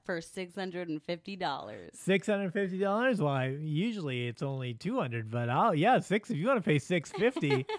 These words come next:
Speaker 1: <laughs>
Speaker 2: uh, yeah, I'm down with that.
Speaker 1: I
Speaker 2: I'll,
Speaker 1: just
Speaker 2: you
Speaker 1: want
Speaker 2: can
Speaker 1: it in a really great location.
Speaker 2: You can have any location for six fifty.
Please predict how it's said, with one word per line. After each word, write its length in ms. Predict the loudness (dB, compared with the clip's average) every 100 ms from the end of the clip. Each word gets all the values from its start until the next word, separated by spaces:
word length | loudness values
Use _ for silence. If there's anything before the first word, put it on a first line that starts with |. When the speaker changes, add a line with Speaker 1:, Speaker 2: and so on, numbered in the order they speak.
| -6
Speaker 1:
<laughs> 240 | -8 -4
Speaker 2:
uh, 400 | 0 2 2 2 2
yeah, 420 | 2 4 4 2
I'm 120 | 0
down 320 | 0 0 0
with 140 | -2 -2
that. 240 | 0 0
Speaker 1:
I 100 | 4
Speaker 2:
I'll, 100 | 4
Speaker 1:
just 140 | 4 2
Speaker 2:
you 100 | 2
Speaker 1:
want 160 | 2 0
Speaker 2:
can 120 | -2
Speaker 1:
it 40 |
in 100 | -4
a 80 | -4
really 240 | -4 -6
great 280 | -6 -6 -6
location. 680 | -6 -10 -8 -8 -6 -6 -2
Speaker 2:
You 100 | 0
can 120 | 0
have 140 | 0 0
any 180 | 0 0
location 560 | 0 0 2 2 0
for 120 | 0 4
six 260 | 4 4
fifty. 500 | 6 6 6 2 2